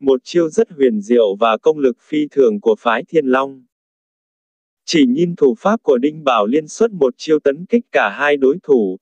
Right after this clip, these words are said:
những tăng nhân này biết mình không thể sánh được với Đinh Bảo Liên. Tuy thất kinh, nhưng hai tăng nhân đâu chịu nhắm mắt chờ chết, liền tung mình uốn vòng tránh né, để kịp thoát hiểm trong đường tơ kẻ tóc.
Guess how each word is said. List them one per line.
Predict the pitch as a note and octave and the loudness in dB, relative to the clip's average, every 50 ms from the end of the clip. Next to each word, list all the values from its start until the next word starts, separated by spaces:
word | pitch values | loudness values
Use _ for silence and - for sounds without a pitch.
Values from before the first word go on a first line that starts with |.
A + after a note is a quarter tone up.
| _ - | _ -6
những | C3+ D3 E3 F#3 | -4 -4 -2 -2
tăng | - F3+ E3 D#3 | -2 -4 -4 -2
nhân | D3+ D#3 D#3 C#3+ | 0 0 0 2
này | C3+ C3 B2 A#2 A2+ A2 | 0 0 2 2 0 0
biết | B2 F3+ A3 G#3+ | 0 0 0 0
mình | F#3 D3+ C#3 B2 A2 G#2 | 0 0 0 0 0 -4
không | - - E3 D#3+ D#3+ | -2 0 -2 -2 0
thể | - D3 B2+ A2 | 2 2 2 2
sánh | G2+ - - A#2+ B2 D#3+ F#3 | 2 0 -2 -4 -2 -2 0
được | E3+ C#3 A#2+ - | 0 0 0 0
với | - B2 A#2+ C3 | -2 0 0 0
Đinh | D#3+ E3 D#3+ C#3+ D3 C3+ | -2 -4 -6 -6 -4 -2
Bảo | B2 A2+ G2 F#2+ | -2 0 0 0
Liên. | G2 A2+ C3 C#3+ C#3+ C#3+ - _ _ _ _ _ _ _ _ _ _ _ _ _ _ _ _ _ _ _ _ _ _ _ _ _ | 0 2 2 2 2 0 -4 _ _ _ _ _ _ _ _ _ _ _ _ _ _ _ _ _ _ _ _ _ _ _ _ _
Tuy | - F3 E3+ E3 | -2 -2 0 0
thất | - A3+ - _ - | -2 -2 -2 _ -4
kinh, | F#3 D#3+ D3 D3 C#3+ - _ _ | -4 -4 -4 -6 -14 -18 _ _
nhưng | C3+ C#3 D3 D3+ D3 | -4 -2 -2 -2 -2
hai | C#3 C#3+ D#3 D3+ | -2 -2 -2 -2
tăng | - - D#3 D3+ D3 D3 | 0 0 -2 -4 0 2
nhân | D#3 D3+ C#3+ C#3 | 2 2 2 2
đâu | C3+ D3 C#3+ D3 C#3 | 2 4 4 4 2
chịu | - - C#3+ B2 | 0 0 0 0
nhắm | A2+ A#2 A2+ A2+ B2+ E3+ | 2 0 0 -2 -2 -2
mắt | G3+ A3+ - _ | -4 -4 -4 _
chờ | - D3 C3 A#2 A2+ | 0 2 2 2 2
chết, | - - G3 A3 - _ | 2 0 0 0 -2 _
liền | C3+ B2+ B2+ A#2+ A2+ A2+ | -2 0 0 0 0 -2
tung | - E3 D#3 D3+ D3 | -2 -4 -4 -2 0
mình | C#3 C3 A2+ G#2+ A2 | 0 0 0 0 0
uốn | B2 B2+ C#3+ F#3 | 0 0 0 0
vòng | F#3 D#3+ C#3+ A#2+ A2 G#2+ | -2 -2 0 0 -2 -4
tránh | - - B2 C3+ C#3+ | -2 -2 -4 -2 -2
né, | C#3 C3+ B2+ B2 D#3 G#3 A3+ - _ | 0 0 0 0 -2 -6 -12 -12 _
để | - B2+ B2 A2+ - | -6 -4 -4 -2 0
kịp | - C3 B2+ - | 0 0 0 -2
thoát | - E3+ G3 G#3 F#3+ | -2 -4 -4 -4 -2
hiểm | D#3 C#3 B2+ A2+ G2 G2 | 0 0 0 0 0 -2
trong | - - D#3 D3+ D3 | -2 -2 -2 -2 0
đường | C#3 C3+ B2 A2+ A2 | 0 0 0 0 0
tơ | - D3 C#3+ C3+ | 0 2 2 2
kẻ | - B2+ G#2+ G2+ - | 2 0 0 0 0
tóc. | - F#3 G#3 | 0 -2 -2